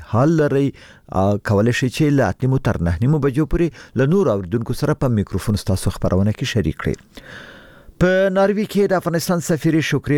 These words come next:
بارګزی د دغه هیواد له حکومته وغوښتل چې په پراخ شمیر د افغانانو ایستل ودروي. د ناروی آفتن پوسټ ورځپاڼې په پرونۍ ګڼه کې په اوسلو کې د افغانستان د سفیر شکری بارګزی له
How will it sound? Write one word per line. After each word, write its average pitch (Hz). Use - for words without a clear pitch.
بارګزی 123
د 165
دغه 147
هیواد 123
له 123
حکومته 98
وغوښتل 151
چې -
په 185
پراخ 202
شمیر 156
د 87
افغانانو 98
ایستل 147
ودروي. 87
د 131
ناروی 117
آفتن 113
پوسټ 165
ورځپاڼې 147
په 135
پرونۍ 101
ګڼه 156
کې -
په 175
اوسلو 165
کې 160
د 147
افغانستان 139
د 123
سفیر 135
شکری 113
بارګزی 101
له 92